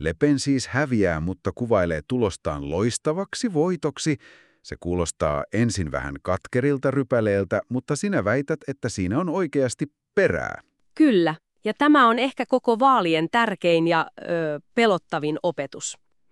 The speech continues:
Speaker 2: Yksi vaalien suurimmista paradokseista on tämä. Marine Le Pen hävisi presidentinvaalit, mutta samalla Ranskan äärioikeisto voitti.
Speaker 1: Miten niin?
Speaker 2: He voittivat enemmän valtaa ja hyväksyntää kuin koskaan aiemmin.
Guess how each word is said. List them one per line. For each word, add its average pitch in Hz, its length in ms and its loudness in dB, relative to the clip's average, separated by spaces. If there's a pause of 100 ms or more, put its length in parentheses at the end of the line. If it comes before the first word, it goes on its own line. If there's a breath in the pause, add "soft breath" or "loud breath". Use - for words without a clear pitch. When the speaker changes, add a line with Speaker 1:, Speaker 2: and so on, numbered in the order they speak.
(340 soft breath)
Speaker 2:
Yksi 269 340 0
vaalien 214 420 4
suurimmista 190 720 -2
paradokseista 160 800 -2
on 160 160 -4
tämä. 180 260 -2 (460)
Marine 226 440 4
Le 170 80 2
Pen 175 260 0
hävisi 185 440 -2
presidentinvaalit, 160 1040 -2 (360 soft breath)
mutta 233 220 0
samalla 226 420 4
Ranskan 185 560 0
äärioikeisto 151 880 -2
voitti. 143 480 -8 (360)
Speaker 1:
Miten 85 480 -2
niin? 147 260 -4 (320)
Speaker 2:
He 294 100 2
voittivat 254 500 2
enemmän 196 400 4
valtaa 220 440 4
ja 165 100 2
hyväksyntää 170 720 0
kuin 165 180 -4
koskaan 151 500 -2
aiemmin. 143 540 -4